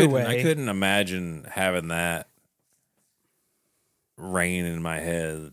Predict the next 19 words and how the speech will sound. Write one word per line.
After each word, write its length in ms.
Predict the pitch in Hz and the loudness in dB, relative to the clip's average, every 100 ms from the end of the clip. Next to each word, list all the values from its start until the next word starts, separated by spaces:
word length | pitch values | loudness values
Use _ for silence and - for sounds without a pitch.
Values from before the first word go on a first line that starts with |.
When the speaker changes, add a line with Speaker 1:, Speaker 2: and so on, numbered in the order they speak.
| - | -16
Speaker 1:
just 160 | 113 - _ _ _ _ _ _ | -16 -16 _ _ _ _ _ _
'cause 160 | - 113 | -8 -2
my 200 | 120 135 | 2 2
head 280 | 135 123 - | 2 0 -2
can 200 | 85 90 | -8 -4
be 360 | 95 92 87 71 - _ _ _ _ _ _ _ | -2 -2 -4 -8 -18 _ _ _ _ _ _ _
a 120 | - - | -12 -2
horrible, 500 | 123 123 110 92 87 | 4 6 6 4 2
horrible 380 | 117 117 95 85 | 4 4 4 -2
place 360 | - 95 90 | -2 -2 -2
anyways. 680 | 98 107 117 123 127 123 - _ _ _ _ _ _ _ _ _ _ - | -4 -4 -2 -2 -2 -6 -10 _ _ _ _ _ _ _ _ _ _ -8
But 100 | 95 | 0
the 80 | |
amount 340 | 95 92 98 98 | 2 4 4 4
of 100 | 87 | 2
distraught 680 | 90 85 - 92 101 101 92 | 0 0 0 2 4 2 0
and 120 | 95 | -6
just 340 | 87 87 - - _ _ _ _ _ _ | -6 -4 -6 -8 _ _ _ _ _ _
emptiness 960 | 117 113 107 113 113 113 123 120 - - | -6 -4 -4 -2 2 4 2 2 -2 -6